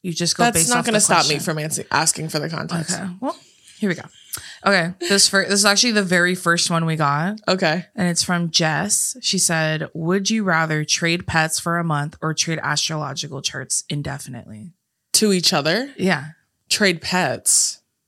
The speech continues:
Speaker 1: Yeah.
Speaker 2: Yeah.
Speaker 1: I don't wanna be a Virgo.
Speaker 2: No, and I don't wanna be a Capricorn
Speaker 1: <laughs>
Speaker 2: moon. No, I don't wanna, I, whatever she got going on over there.
Speaker 1: Yeah, I don't want any of that.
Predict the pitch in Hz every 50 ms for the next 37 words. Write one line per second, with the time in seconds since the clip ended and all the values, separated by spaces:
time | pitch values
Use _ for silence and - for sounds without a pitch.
0 | _ _ - 196 196 165 147 135 156 - _ _ - 190 185 180 170 135 104 107
1 | 160 165 170 180 180 165 160 151 147 147 135 - 113 110 120 123 151 175 - _
2 | - 185 175 170 165 160 139 131 123 117 131 160 175 175 180 180 147 123 180 175
3 | 165 165 165 170 165 160 156 143 143 147 156 160 - - _ _ _ _ _ _
4 | _ _ - - - 165 156 151 147 - 135 139 - 170 139 127 110 110 101 85
5 | 95 151 196 - - 762 831 906 932 932 196 160 156 151 151 151 143 147 147 151
6 | 160 - - 180 - _ _ - - - - - - - - - 196 196 196 190
7 | 185 190 190 202 214 208 196 220 220 214 202 190 170 - - - 156 185 196 185
8 | - - 139 165 151 - - - 180 175 170 175 180 202 240 254 262 254 - -
9 | 247 220 220 208 202 196 196 196 196 185 180 180 180 185 185 185 180 185 185 185
10 | 180 180 180 180 180 185 180 190 180 175 165 160 160 156 160 165 165 175 175 165
11 | 160 160 160 160 156 151 151 147 143 139 139 139 139 143 147